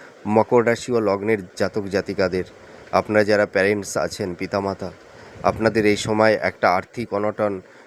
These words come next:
সংকট তৈরি হয়েছে। আপনাদের বিজনেসের জায়গাটি একদম ধসে গেছে। কিন্তু আমি এইটুকু বলতে পারি,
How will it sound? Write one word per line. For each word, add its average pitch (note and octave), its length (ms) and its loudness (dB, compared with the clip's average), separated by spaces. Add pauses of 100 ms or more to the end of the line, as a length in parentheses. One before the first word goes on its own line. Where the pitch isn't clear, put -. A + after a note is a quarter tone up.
সংকট G#2+ 460 2
তৈরি G#2+ 220 -2
হয়েছে। A2 300 0
আপনাদের A#2 380 0
বিজনেসের A2+ 640 -2
জায়গাটি A#2 420 2
একদম A#2 360 2 (440)
ধসে A2+ 340 2
গেছে। G2+ 340 2
কিন্তু B2 300 0
আমি B2+ 200 2
এইটুকু A#2+ 340 -2
বলতে A2+ 300 0
পারি, A#2+ 240 0